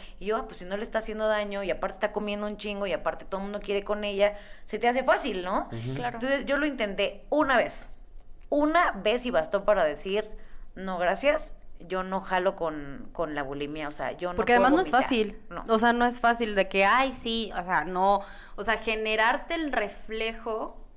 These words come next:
Speaker 3: es doloroso. O sea, además... o sea, hay gas-, hay ácidos gástricos y, y, y, y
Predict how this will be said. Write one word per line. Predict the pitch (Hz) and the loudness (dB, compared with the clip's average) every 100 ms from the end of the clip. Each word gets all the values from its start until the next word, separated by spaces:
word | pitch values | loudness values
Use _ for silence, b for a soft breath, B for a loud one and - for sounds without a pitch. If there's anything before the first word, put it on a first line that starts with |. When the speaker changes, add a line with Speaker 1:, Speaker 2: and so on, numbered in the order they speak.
| - - - - - - - | -18 -16 -16 -16 -16 -16 -4
Speaker 3:
es | 233 208 | -4 0
doloroso. | 269 262 196 185 190 208 208 165 - - | 0 2 0 2 0 0 -2 -4 -8 -8
O | 202 | -2
sea, | 196 185 | 4 6
además... | - 214 208 214 240 262 B B B B - - | 6 4 4 4 4 2 B B B B -14 -8
o | 226 | -4
sea, | 220 | 0
hay | 220 | 4
gas-, | 226 339 330 240 | 4 6 4 4
hay | 214 202 - | 2 4 4
ácidos | - - 240 214 202 | 4 2 0 0 0
gástricos | 196 202 208 202 202 185 - - | 0 0 -8 -4 0 0 -2 -8
y, | 196 | -6
y, | 185 240 - | -6 -10 -8
y, | 220 202 214 | -8 -6 -6
y | 208 | -6